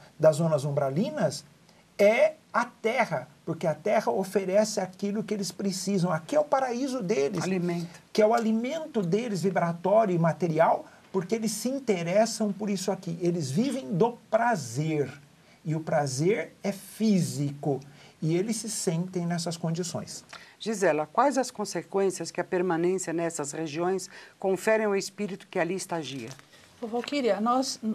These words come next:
Speaker 3: eh, imaginamos que só praticamos o mal enquanto encarnados, não é? Então, a gente tem que lembrar que desencarnados nós temos as mesmas atitudes, eh, eh, às vezes até mais agravadas, eh, que nós temos quando encarnados.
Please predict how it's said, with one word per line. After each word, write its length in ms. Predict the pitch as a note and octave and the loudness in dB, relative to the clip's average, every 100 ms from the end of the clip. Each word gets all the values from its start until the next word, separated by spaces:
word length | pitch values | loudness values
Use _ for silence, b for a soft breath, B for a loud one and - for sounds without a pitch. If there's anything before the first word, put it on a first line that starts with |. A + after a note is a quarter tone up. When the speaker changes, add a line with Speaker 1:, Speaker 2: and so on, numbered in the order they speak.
| G#3 | -2
Speaker 3:
eh, 140 | G3+ | -2
imaginamos 600 | G3 G3+ G3 G#3 A#3 A3 | 0 -2 -2 0 0 -2
que 120 | - | -6
só 200 | G3 G#3+ | -2 0
praticamos 560 | A3 G#3+ - - G#3+ G3+ | 0 -2 -4 -4 -4 -2
o 80 | G#3 | -2
mal 260 | G3 G3 | 2 2
enquanto 380 | G#3+ C4 G#3+ A3+ | 2 0 0 0
encarnados, 800 | A3+ B3+ A#3 B3 G3+ F3 E3 F3 | 0 2 2 2 2 0 -2 -6
não 100 | F#3+ | -2
é? 160 | G3 G#3 | 0 0
Então, 380 | F3+ F3+ G#3+ G#3 | 0 0 0 0
a 60 | G#3+ | -4
gente 320 | A3+ B3 G#3 | -2 -4 -2
tem 180 | A3 A3+ | -2 -2
que 140 | G#3+ | -2
lembrar 520 | F3 E3 F3+ G#3+ G3 | -4 0 2 2 0
que 180 | F#3 G3+ | -4 -10
desencarnados 800 | F3+ F#3+ G#3+ G#3+ E3+ E3+ G#3+ A3 | -8 -4 -4 -2 -2 0 -2 -2
nós 200 | G3+ F#3 | -4 -4
temos 240 | G3+ G3 | -6 -4
as 160 | F#3 F#3 | -4 -2
mesmas 320 | C4+ F#4+ D#4 | 0 0 2
atitudes, 880 | B3 A3+ G3 F#3 F#3+ A3+ E4+ F#4+ - b b b b b b | 0 -2 -8 -8 -8 -6 -6 -8 -14 b b b b b b
eh, 240 | F#3 F#3 F#3+ | 2 2 0
eh, 260 | F#3 F3 - - | -4 -4 -8 -12
às 140 | - G3 | -8 -2
vezes 160 | B3+ | 0
até 180 | A3 C#4+ | 2 2
mais 240 | C4+ C4 C4 | 4 2 0
agravadas, 920 | A3+ G3+ F#3 G#3+ C#4+ A3+ F3+ E3+ - b b b b | 0 0 2 0 0 -2 -6 -8 -14 b b b b
eh, 220 | G3 F#3+ | 0 0
que 160 | F#3+ | 0
nós 180 | A#3 B3+ | 0 0
temos 220 | A#3 B3 | -2 -4
quando 240 | - C4 D4 | -2 -2 -2
encarnados. 800 | D4+ F4 F4 A3 F#3+ E3 E3 - | -4 -4 0 0 -2 -4 -12 -16